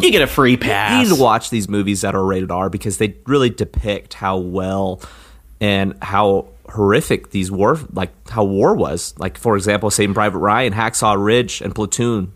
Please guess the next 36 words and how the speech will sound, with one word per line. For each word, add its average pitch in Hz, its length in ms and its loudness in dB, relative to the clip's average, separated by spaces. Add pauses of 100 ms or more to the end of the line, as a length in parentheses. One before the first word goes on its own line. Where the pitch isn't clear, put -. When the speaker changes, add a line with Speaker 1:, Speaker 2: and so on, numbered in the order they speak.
(100)
Speaker 2:
Those 107 240 0
three 113 260 2
are 101 220 0 (240)
great. 117 440 2
I 113 40 -2
haven't 117 160 0
seen 101 180 -2
Apocalypse 95 420 -2
Now. 95 200 -2
I 95 40 2
know 95 120 0
that's 90 200 -6
not, 101 180 -2
like, 95 140 -6
a, 90 100 -6 (360)
a 101 60 -6
war 101 260 4
film, 117 240 0
so - 140 -4
to 110 40 0
speak, 107 300 -4
but - 160 -10 (400)
anyways, 120 640 2 (960)
those, 180 240 4 (120)
those 156 200 2
movies 107 220 2
are 95 100 0
great. 101 260 0
I 104 40 -4
still 381 220 -2
need 294 120 4
to - 60 -4
see 107 120 -2
Thirteen 101 380 -2
Speaker 1:
Here's 95 120 0
Speaker 2:
Hours. - 520 0